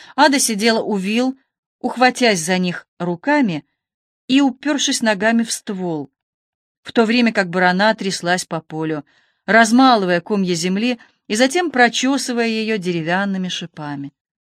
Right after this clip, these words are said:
Ада наблюдала, как разбиваются комья, и по ходу дела успела схватить с земли кремниевый скребок, три расколовшихся наконечника стрел,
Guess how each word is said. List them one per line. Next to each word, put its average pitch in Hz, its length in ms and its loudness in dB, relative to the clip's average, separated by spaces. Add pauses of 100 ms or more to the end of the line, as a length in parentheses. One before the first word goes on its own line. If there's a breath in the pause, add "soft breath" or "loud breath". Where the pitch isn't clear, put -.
(680)
Ада 262 220 2
наблюдала, 233 580 2
как 160 160 -14
разбиваются 165 640 -6
комья, 151 440 -12 (640)
и 226 80 -6
по 262 140 2
ходу 277 260 0
дела 233 300 0
успела 226 320 -4
схватить 208 500 -2
с 160 60 -10
земли 220 460 -2 (380 loud breath)
кремниевый 254 540 4
скребок, 208 680 -6 (800)
три 247 440 0
расколовшихся 196 760 -4
наконечника 185 680 -4
стрел, 302 440 -2